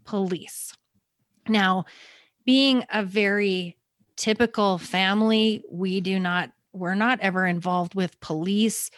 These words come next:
or <laughs> crime or anything. It's the white picket fence. So to get a call <laughs> from the state police and then saying, "We've got your daughter here.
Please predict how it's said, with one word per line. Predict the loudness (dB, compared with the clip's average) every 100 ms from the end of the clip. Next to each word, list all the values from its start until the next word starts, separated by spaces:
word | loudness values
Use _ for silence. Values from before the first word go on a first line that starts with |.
| _
or | -2 -2
<laughs> |
crime | -2 0 2 2 2 2 2 2 0
or | 0 0 0 -4 -14 -20 _ _
anything. | 0 2 2 -2 -4 -4
It's | -4
the | -2 0
white | 2 0 -2
picket | -4 -4 -6
fence. | -2 0 0 -4
So | -4 -2 -2
to | -4 -4
get | 0 0
a | -2
call | -4 0 4 4 4 2
<laughs> |
from | 0 -6 -4 -2 -2 -4 -20 -20 -20 _ -6
the | -4
state | -2 -4 0 2 2 -2 -6
police | -2 2 2 2 -2 -6 -10 -12 _ _ _ -6
and | -4 -4
then | 0 2 2 2 0 -2 _ _
saying, | -6 0 2 4 2 0 -2
"We've | -2 0 2
got | 2 0
your | -2 -4
daughter | 0 0 0 -2
here. | -4 -6 -6 -6